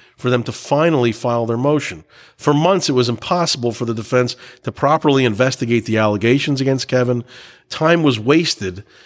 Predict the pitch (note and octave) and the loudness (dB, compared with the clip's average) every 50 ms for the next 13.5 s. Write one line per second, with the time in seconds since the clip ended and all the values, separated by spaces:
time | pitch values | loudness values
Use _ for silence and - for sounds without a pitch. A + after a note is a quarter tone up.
0 | _ _ - A#2+ A#2+ C#3 C#3+ C#3 C#3 C#3 C3 C3 C3+ D3+ E3+ F#3+ G3+ F#3+ - - | _ _ -4 0 2 4 4 4 4 2 2 2 2 4 4 4 2 2 0 2
1 | - D#3 D3 D3 C#3+ C3 C#3 C3 B2+ B2 B2+ C#3 D3+ E3 E3 - - B2+ A#2+ - | 2 4 4 4 4 4 2 0 0 0 0 0 0 0 0 0 0 0 0 -2
2 | - - C3 C3 C3 C3+ C3+ - C3 A#2 - - E3 E3+ D#3+ D3 C#3+ C#3+ C#3 D3 | -4 -6 -2 0 0 0 0 -2 -6 -10 -6 -4 -2 -2 0 0 0 0 2 0
3 | D#3 D#3+ D#3 - F3 E3+ D#3+ E3 - A3+ A#3+ F#3+ A2 - - - - _ _ - | 0 -2 -2 -2 -2 -2 -2 0 0 2 2 2 2 -2 -6 -12 -14 _ _ -20
4 | _ _ _ _ _ - - D3 B2+ G#2 A2 A2 A#2+ C3 F#3 - A3+ A3+ G#3 - | _ _ _ _ _ -8 -4 -2 0 2 2 2 2 2 2 2 2 0 0 0
5 | - F#2 D#2 - - - _ _ _ _ _ _ _ _ _ _ _ _ _ _ | -2 -4 -6 -10 -12 -14 _ _ _ _ _ _ _ _ _ _ _ _ _ _
6 | _ _ - - C3+ D3 D3+ D#3+ E3 E3 - - - D3 C#3+ C#3+ C#3 - - A#2+ | _ _ -4 0 2 2 2 2 0 -2 -2 0 2 2 4 4 2 2 2 2
7 | A#2 A#2 A#2 A2 - A#2+ A2+ A#2 A#2 - - - - - - - - _ - B2 | 2 2 2 2 0 0 0 0 -2 -2 -6 -12 -14 -20 -20 -20 -20 _ -2 -2
8 | C3+ C3 - B2+ B2 A2+ - B2+ A2 G#2+ G#2+ G2+ G2+ G2+ - - - - A#2+ A#2 | 0 0 0 0 0 0 0 0 2 0 0 0 -2 -2 -2 -2 0 2 2 2
9 | A#2 - - G#2+ G2 G#2 - - C3 A#2+ A2+ G#2 - - A2 G#2 G#2 G#2+ G#2 A2 | 2 0 -2 -6 -8 -6 -2 0 2 2 2 0 -2 -4 -4 -4 -4 -4 -4 -4
10 | C3+ - - - - - - - - A#2+ - - C3 A#2+ A#2 B2 - - C3 B2 | -6 -8 -10 -20 -20 -20 -12 -6 -4 -2 0 0 0 0 0 -2 0 2 2 4
11 | B2 A#2+ A#2+ - G3 E3 A#2+ G2 - - - C3+ D3+ D#3 D#3 D3+ - - B2 A2+ | 2 2 2 2 2 2 0 0 -2 -2 0 2 4 4 2 2 0 0 0 0
12 | B2 B2 - B2 A#2 A2 - A#2 A2+ A2 - C3 A2+ G2+ G#2 G#2 G2+ - C3 B2+ | 0 0 0 0 0 0 0 -2 -2 -2 0 0 0 0 -2 -2 -4 -4 -4 -4
13 | B2 B2+ A2+ G2 F2+ F2+ G2 G#2 A2+ A2 | -4 -4 -4 -4 -4 -6 -6 -6 -8 -8